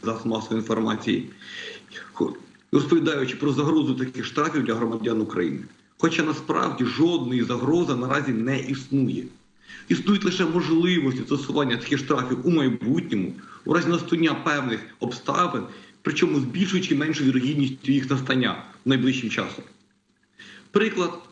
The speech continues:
В січні місяці з усіх усюд лунало про те, що з першого січня двадцять п'ятого року набуває чинності нова редакція Закону України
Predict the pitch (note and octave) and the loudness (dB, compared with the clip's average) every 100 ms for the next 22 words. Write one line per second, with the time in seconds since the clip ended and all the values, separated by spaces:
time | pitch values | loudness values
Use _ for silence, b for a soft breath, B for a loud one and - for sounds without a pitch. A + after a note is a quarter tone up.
0 | _ _ _ _ _ - F#3+ E3+ C#3 C#3 | _ _ _ _ _ -2 0 2 2 2
1 | F3+ E3 D#3 E3 C3+ - C3 C3 E3+ D3 | 2 0 0 0 0 -2 0 0 0 0
2 | C3 - E3+ E3+ B2+ B2+ C#3 D3+ D3 C3 | -2 2 0 2 4 4 2 0 -2 -2
3 | A#2+ B2+ C#3 G#2+ - D3 D3 - C3+ - | -4 -2 -4 -4 -4 0 0 -2 -4 -2
4 | C#3+ C3+ A#2+ A#2+ - C3 A2+ A2+ A#2+ A#2+ | -2 0 -2 -4 -2 -2 0 0 0 0
5 | - G2+ G#2+ A#2 C3 B2 G#2+ - C#3 A#2 | 0 0 0 0 2 0 -2 0 0 0
6 | - G#2 A2+ B2 B2+ B2 A2+ - G#2 A2 | -2 0 2 2 0 0 -2 -4 -6 0
7 | B2 B2 B2+ B2+ A#2 F#2 | 0 0 2 2 2 -2